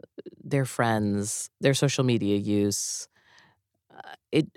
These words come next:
a lot of it starts, it just feels like this never-ending pressure. And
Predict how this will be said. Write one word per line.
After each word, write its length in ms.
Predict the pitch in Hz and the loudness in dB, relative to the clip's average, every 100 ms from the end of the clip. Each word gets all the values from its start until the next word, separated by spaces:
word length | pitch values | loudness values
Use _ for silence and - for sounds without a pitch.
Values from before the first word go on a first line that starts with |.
| - | 0
a 100 | 156 | 4
lot 280 | 160 160 175 | 6 8 6
of 120 | 170 | 6
it 220 | 156 - | 4 0
starts, 640 | - - 139 135 - - - - | -4 0 2 2 0 -8 -8 -4
it 140 | 143 | -2
just 260 | 160 147 - | 0 -2 -4
feels 420 | 151 151 143 - | 0 2 2 2
like 200 | 117 - | 0 2
this 240 | 123 - | 0 2
never-ending 580 | 131 123 120 117 110 104 | 0 2 2 2 0 -2
pressure. 640 | - 113 - 80 78 78 - _ - _ - | 0 -2 0 -2 -2 -4 -8 _ -20 _ -4
And 720 | 127 117 110 107 107 104 - | 2 4 4 4 2 0 -4